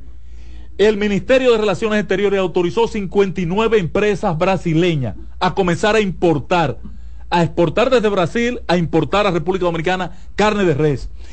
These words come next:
Y eso, yo le pedí al presidente, lo único que yo le pedí, patrón, yo se lo mandé a usted, presidente, trate de que su gestión no se malogre al sector, porque esto va a dañar al sector productivo. Le dije al presidente,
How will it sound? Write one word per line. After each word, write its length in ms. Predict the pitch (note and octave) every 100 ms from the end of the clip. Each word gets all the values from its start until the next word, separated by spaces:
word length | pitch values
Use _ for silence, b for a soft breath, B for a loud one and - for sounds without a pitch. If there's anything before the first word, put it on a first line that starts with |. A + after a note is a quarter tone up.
| B
Y 220 | A3+ A3+
eso, 400 | B3 C4 - - F3
yo 200 | D3 F3+
le 100 | F3+
pedí 160 | F#3
al 100 | F3+
presidente, 440 | G3 E3+ F3+ G3+ G#3+
lo 140 | A#3
único 200 | D4+ C#4+
que 80 | C#4
yo 60 |
le 80 | C4
pedí, 220 | B3 B3 A3
patrón, 220 | G#3+ A3+
yo 100 | C4+
se 80 | A#3+
lo 60 | D3+
mandé 220 | B2 E3
a 40 |
usted, 320 | F3+ F#3+ G3 F#3+ B B B
presidente, 640 | - G#3 A3+ B3 G3 F3+ F#3 -
trate 260 | A3+ A#3+
de 100 | A#3
que 120 | A3 G#3
su 140 | A#3
gestión 500 | G#3+ G#3 F3+ E3 E3+ -
no 140 | G#3
se 140 | G#3+
malogre 540 | G3 F#3+ E3 D#3+ F#3 -
al 120 | C#3
sector, 480 | B2+ A2+ - A2 F#2 - B B
porque 280 | D#3+ C3+ F3+
esto 200 | F3+ E3
va 140 | D#3+
a 20 | E3
dañar 400 | C#3+ C3 D3+ D#3
al 100 | B2
sector 340 | B2 A2 B2
productivo. 640 | B2 A#2 G#2 G#2 G2 G2 - b b
Le 160 | C3
dije 160 | D#3 G3
al 80 | G#3
presidente, 520 | G3+ G3 G#3 F3 D3+